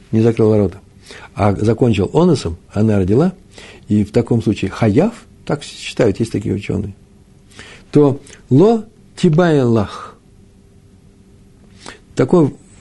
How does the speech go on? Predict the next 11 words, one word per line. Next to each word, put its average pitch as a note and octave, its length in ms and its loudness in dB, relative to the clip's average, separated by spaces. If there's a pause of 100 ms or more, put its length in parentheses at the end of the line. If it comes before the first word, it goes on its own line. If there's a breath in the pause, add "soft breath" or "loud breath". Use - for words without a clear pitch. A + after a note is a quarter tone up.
ло D#3 200 6
тибай F#3+ 420 2
лах, C3+ 480 -2
тебя E3 180 2
не F#3+ 80 4
спрашивают, G#2+ 520 -2
понятно, C#3 380 0
и A2+ 40 -2
так F#2+ 200 -4
понятно, G2 360 -6
что A2+ 280 0